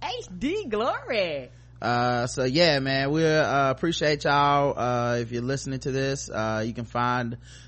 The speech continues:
Speaker 2: the show on iTunes and Stitcher if you, if you're somehow in somebody's car or whatever. It's called the Blackout Tips. Leave us five-star reviews, uh, and we will read 'em on the show, as long as they're nice.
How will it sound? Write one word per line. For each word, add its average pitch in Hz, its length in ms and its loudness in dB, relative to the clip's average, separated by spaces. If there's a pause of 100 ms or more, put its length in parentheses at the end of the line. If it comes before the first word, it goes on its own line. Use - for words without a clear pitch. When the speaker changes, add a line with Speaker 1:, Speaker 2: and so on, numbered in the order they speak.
(120)
Speaker 2:
the 110 120 -8
show 117 540 -2
on 90 180 -6
iTunes 120 340 -4
and 110 120 -8
Stitcher 117 340 -8
if 113 140 -8
you, 110 220 -6 (180)
if 101 180 -10
you're 107 100 -8
somehow 117 460 -4
in 110 120 -8
somebody's 113 400 -6
car 113 560 -2
or 92 180 -8 (540)
whatever. 113 340 -2
It's 113 100 -6
called 113 240 0
the 107 60 -6
Blackout 113 480 -4
Tips. 143 260 -4
Leave 143 160 0
us 135 100 -2
five-star 147 540 2
reviews, 143 540 0 (480)
uh, 131 380 2
and 131 320 -2
we 147 100 2
will 151 140 2
read 139 200 2
'em 160 120 0
on 151 120 -2
the 143 60 -8
show, 180 420 4 (800)
as 117 400 -2
long 131 180 -4
as 123 80 -4
they're 120 100 -4
nice. 117 480 -6